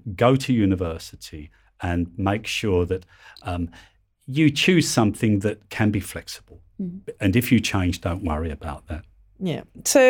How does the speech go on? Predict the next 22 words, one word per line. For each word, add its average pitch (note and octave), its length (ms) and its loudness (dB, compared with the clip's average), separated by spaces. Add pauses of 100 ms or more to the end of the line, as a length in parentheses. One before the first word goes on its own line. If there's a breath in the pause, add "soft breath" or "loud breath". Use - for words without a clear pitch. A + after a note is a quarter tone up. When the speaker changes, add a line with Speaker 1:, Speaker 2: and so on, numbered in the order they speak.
(160)
Speaker 3:
we're C4 100 0
coming C4+ 240 -4
to - 80 -16
the G#3 120 -4
end G#3 220 -2
now, G3 240 2
and, E3+ 300 0
uh, E3 300 0 (180)
there's F3 180 4
a F3+ 60 -2
lot F3+ 140 0
of D#3+ 80 -4
myths E3 380 -2
that - 140 -2
you D3+ 140 -4
hear D#3+ 240 2
about D3+ 400 0 (240)
life D#3 340 0
as D3 160 0
an D3 120 0
academic D3 600 0
or, C3 340 -4